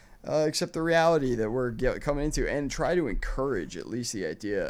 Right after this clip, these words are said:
of a universal income. Not a, n-, nothing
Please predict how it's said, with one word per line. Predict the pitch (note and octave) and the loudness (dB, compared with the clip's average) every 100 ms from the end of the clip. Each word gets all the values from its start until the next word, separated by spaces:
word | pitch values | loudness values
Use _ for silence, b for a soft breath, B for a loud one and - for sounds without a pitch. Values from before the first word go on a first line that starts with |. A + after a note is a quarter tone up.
| - | -4
of | G2 F2 D#2+ - | -4 -4 -6 -8
a | F2+ | -6
universal | F#2+ G#2+ E2+ G#2 G2 A2 E2+ B1+ | -4 -4 -4 -4 -4 -4 -6 -8
income. | G2 F#2 G2+ B1+ G1+ - - | -8 -8 -8 -10 -12 -16 -6
Not | A#2+ A#2 | -4 0
a, | A2+ F#2 D2+ | 0 0 -2
n-, | G2 C#2 G#2+ | -10 -10 -4
nothing | C3 B2+ B2+ G#2+ F2 A#1+ | -2 -2 -4 -6 -6 -10